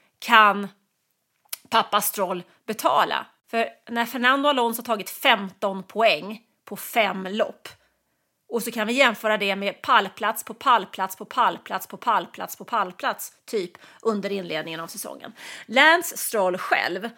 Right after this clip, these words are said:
han är ju inte heller nöjd. Han är ju avåkt, frånkörd och en skugga av sig själv har varit den här säsongen. Då är frågan, hur länge till vill Lawrence Stroll betala för det här?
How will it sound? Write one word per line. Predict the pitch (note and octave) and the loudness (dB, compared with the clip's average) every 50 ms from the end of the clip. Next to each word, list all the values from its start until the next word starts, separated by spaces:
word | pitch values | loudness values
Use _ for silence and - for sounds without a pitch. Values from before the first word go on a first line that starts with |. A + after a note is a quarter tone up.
| _ | _
han | _ - A#3 A3+ A#3 B3 | _ 0 2 2 2 4
är | C#4 | 2
ju | D4+ | 2
inte | E4 D4 - A3+ | 2 0 0 -2
heller | G#3 - D#4 D#4 D4 D4 C4+ A#3+ | -2 0 2 2 2 2 0 -2
nöjd. | G#3+ D3 G2+ - - F3 | -4 -6 -8 -10 -10 -8
Han | G#3 A3+ A3+ | -6 -4 -2
är | A3+ | -2
ju | A#3 A#3 - | -2 0 2
avåkt, | D4+ C#4+ B3 A3 G#3 F#3 C4 D4 D4+ - - | 2 4 4 4 4 2 0 -2 -4 -4 -8
frånkörd | - - D#4+ D#4 C4+ A3 - D4 - - A3 F#3+ G3 G3 F#3+ G3 - - - - - - - - - - _ - | -10 -8 -4 -2 0 0 0 -2 -4 -2 0 2 2 2 2 0 -6 -18 -20 -20 -20 -20 -20 -20 -20 -20 _ -4
och | - A3 G#3 - - | -2 0 0 0 0
en | G3+ G3 G3 G3+ - - | 0 -2 -2 -4 -6 -6
skugga | - - - - - D4+ C#4 A#3 G3+ F3+ A#3 C#4+ B3 G#3 - | -4 -2 -2 -2 0 0 -2 -2 -2 0 2 4 4 4 2
av | - G#3 | 0 -4
sig | F3+ - G3 | -4 -6 -6
själv | - G3+ F3 F3 F#3 | -4 -2 -2 -2 -4
har | F#3 F#3 | -4 -4
varit | F3+ F3 E3+ E3 - | -2 -2 -2 -2 -4
den | E3+ D3+ | -8 -10
här | D#3 | -10
säsongen. | E3+ - - - D3+ C#3 A#2+ A#2 A#2+ A3 A3+ _ _ _ | -10 -10 -10 -10 -10 -10 -12 -12 -14 -14 -16 _ _ _
Då | - E4 | -6 -4
är | F4 | -4
frågan, | E4+ - D#4 B3+ A3+ G3+ G3+ - _ _ | 0 0 2 2 2 0 0 -4 _ _
hur | - - G#4 A4+ A4 G4+ G#4 G#4 D4 | -6 -2 0 0 0 0 2 0 0
länge | B3+ A#3 A3 | 0 -2 -4
till | - A3+ G3 F#3+ F3+ F3+ | -4 -4 -4 -4 -4 -6
vill | F3+ F3+ E3+ E3 - - _ | -6 -6 -6 -6 -8 -12 _
Lawrence | - F3+ G3 F#3 F#3 F3 E3+ E3 E3+ F3 - - - | -8 -8 -6 -4 -4 -4 -4 -6 -6 -10 -12 -12 -12
Stroll | - - - E3 D#3+ D3+ D3+ D3 - - - | -12 -10 -8 -8 -8 -8 -10 -12 -14 -14 -14
betala | A#3 A#3 E4 F#4 A4 G#4 F#4 D#4 | -8 -4 -2 -2 -2 -2 -2 -4
för | - - G3 | -6 -6 -8
det | F#3 | -10
här? | - - - | -8 -8 -10